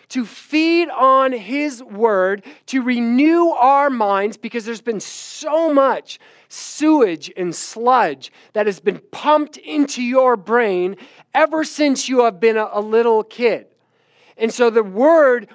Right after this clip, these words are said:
washes our mind, it washes our thoughts, it renews our mind, so that we come to the place where we have the mind of Christ and we can discern good from evil. But if you go through the motions,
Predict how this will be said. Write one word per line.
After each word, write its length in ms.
washes 720
our 220
mind, 400
it 240
washes 640
our 280
thoughts, 400
it 120
renews 720
our 240
mind, 520
so 380
that 220
we 100
come 280
to 120
the 80
place 380
where 100
we 160
have 160
the 100
mind 480
of 200
Christ 420
and 100
we 80
can 140
discern 640
good 420
from 240
evil. 320
But 100
if 120
you 100
go 320
through 220
the 80
motions, 600